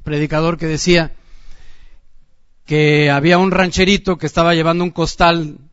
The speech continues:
cargando de madera. En eso pasa por la carretera un, un, un, una camioneta y le da, le, le dice que suba,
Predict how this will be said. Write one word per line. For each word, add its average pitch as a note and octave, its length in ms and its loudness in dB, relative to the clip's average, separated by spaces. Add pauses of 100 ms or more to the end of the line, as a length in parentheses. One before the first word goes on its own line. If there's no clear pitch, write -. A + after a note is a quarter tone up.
(180)
cargando D#3+ 500 -2
de C#3+ 120 -4
madera. D#3+ 500 0 (680)
En D#3+ 160 0
eso F3 240 0
pasa D#3+ 340 0
por D3 480 -8 (140)
la C#3 120 -10
carretera D#3 640 0
un, D#3+ 220 -6
un, D3+ 200 -12
un, D3+ 360 -14
una C#3+ 300 -14
camioneta D#3+ 520 -4
y D3+ 80 -6
le C#3 160 -6
da, D3 380 -4 (340)
le, C3 260 -12
le C#3 140 -8
dice D3 240 -6
que E3 140 -8
suba, G3 420 -4